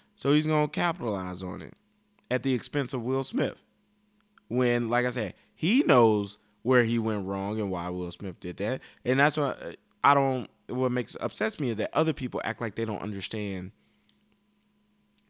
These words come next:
you know, his point of view.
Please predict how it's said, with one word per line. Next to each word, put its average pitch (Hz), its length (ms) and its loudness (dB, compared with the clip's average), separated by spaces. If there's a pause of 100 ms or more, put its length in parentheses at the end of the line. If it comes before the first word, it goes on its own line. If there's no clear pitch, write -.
(200)
you 117 120 -2
know, 95 360 -2 (2500)
his 165 220 6
point 120 240 0
of 92 60 -6
view. 82 260 -12